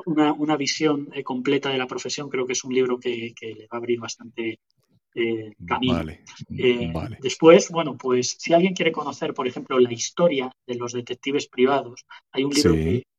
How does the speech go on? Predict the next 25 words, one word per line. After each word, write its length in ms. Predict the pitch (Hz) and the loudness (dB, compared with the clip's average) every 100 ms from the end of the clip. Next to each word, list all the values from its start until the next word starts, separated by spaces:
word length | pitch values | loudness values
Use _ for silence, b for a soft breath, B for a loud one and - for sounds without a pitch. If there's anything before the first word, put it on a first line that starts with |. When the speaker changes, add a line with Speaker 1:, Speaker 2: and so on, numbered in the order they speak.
| _ _ _ | _ _ _
Speaker 1:
que 60 | 139 | -8
me 80 | 131 | -6
gusta 340 | - - 127 | -6 -10 -10
mucho, 440 | 135 160 - 151 - _ | -10 -8 -10 -10 -14 _
que 60 | 127 | -10
es, 200 | - _ | -10 _
yo 240 | 135 135 | -6 -4
creo 160 | 135 139 | -2 -4
que 80 | 143 | -4
es 80 | 143 | -4
la 100 | 127 | -4
mejor 320 | 120 - 143 | -6 -8 -8
investigación, 800 | 135 127 139 127 - 143 127 - _ _ _ - | -6 -6 -4 -6 -4 -4 -4 -10 _ _ _ 0
eh, 400 | 127 120 120 117 | 2 4 0 0
que 320 | 127 123 127 | 4 4 4
he 220 | 123 123 | 0 -4
encontrado 640 | 139 131 131 120 139 135 127 | -6 -4 -6 -4 -2 -2 -2
en 80 | 123 | -6
cuanto 480 | 139 135 - 127 123 | -6 -6 -6 -8 -6
a 240 | 131 135 123 | 0 0 -2
la 180 | 127 123 | -4 -4
historia 580 | 120 - - 165 151 123 - _ _ _ | -2 -4 -2 -2 0 -2 -8 _ _ _
de 120 | 135 | -2
nuestro 460 | 127 127 - 123 117 | 0 -2 -6 -10 -10
trabajo. 560 | 127 139 151 - 160 | -4 -2 -2 -4 -20